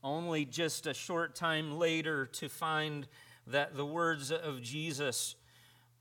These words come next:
were exactly, precisely, one hundred percent accurate.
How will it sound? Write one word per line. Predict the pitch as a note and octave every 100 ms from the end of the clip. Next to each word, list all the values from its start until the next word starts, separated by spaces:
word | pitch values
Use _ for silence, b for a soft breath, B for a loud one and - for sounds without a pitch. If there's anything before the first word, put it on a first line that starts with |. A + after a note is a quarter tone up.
| _ -
were | C3+ C#3
exactly, | B2+ C3 D3 D3+ D#3+ - D3 B2 G#2 G2 - _ _ _ _ _
precisely, | - C#3 - - D#3+ D#3+ D3+ - C#3 A#2+
one | B2 B2 B2
hundred | B2 E3+ D#3+ D3+ A#2
percent | - C3 - C3 A2+ _ -
accurate. | A2 A2 - G#2 F2 - - - -